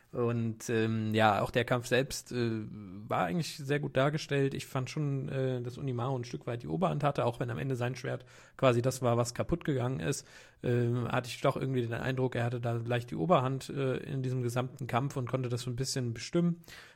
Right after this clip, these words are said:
Ähm, ja, dass, dass sein Schloss fliegen kann, das wusste ich, äh, schon tatsächlich. Ich weiß gar nicht mehr, woher. Ich weiß, ich meine, Lasse hätte das mal in einem Connencast, äh, erzählt, in einem anderen Bezug, aber, ähm, ja, das war mir schon, äh, präsent,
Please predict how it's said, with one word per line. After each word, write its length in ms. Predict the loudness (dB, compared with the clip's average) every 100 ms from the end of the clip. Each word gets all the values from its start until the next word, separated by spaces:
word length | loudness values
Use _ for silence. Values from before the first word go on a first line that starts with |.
| -6
Ähm, 1200 | -2 0 0 0 -2 -2 -2 -2 -2 -2 -4 -4
ja, 240 | 0 2 2
dass, 220 | 0 -2
dass 180 | 0 2
sein 140 | 0
Schloss 240 | 0 0 0
fliegen 180 | 0
kann, 240 | 2 2 2
das 180 | 0 -2
wusste 240 | -4 -2
ich, 260 | -6 -8 -18 -2
äh, 200 | 2 2
schon 440 | 4 2 2 0 -4 -12
tatsächlich. 640 | -10 -8 -8 -4 -4 -4
Ich 180 | -10 -10
weiß 200 | -8 -8
gar 80 | -8
nicht 160 | -8 -8
mehr, 140 | -6
woher. 260 | -4 -4 -6 -12 -4
Ich 80 |
weiß, 260 | 2 2 0 -10 -8
ich 100 | -4
meine, 200 | -2 0
Lasse 220 | 0 2
hätte 120 | 0
das 180 | 0 -4
mal 120 | -4
in 60 | -4
einem 60 | -4
Connencast, 680 | -4 -4 -4 -8 -10 -6
äh, 220 | 0 0 0 -8 -20 -4
erzählt, 380 | -4 0 0 0
in 80 | 0
einem 100 | -2
anderen 240 | -2 -2
Bezug, 360 | -4 -4 -4 -4
aber, 360 | -2 -2 -2 -6 -18 -14 2
ähm, 500 | 6 6 4 2 4
ja, 180 | 4
das 200 | 4 2
war 100 | 2
mir 140 | 2 2
schon, 380 | 2 0 0 -2
äh, 240 | -2 -2
präsent, 580 | -4 -4 0 2 2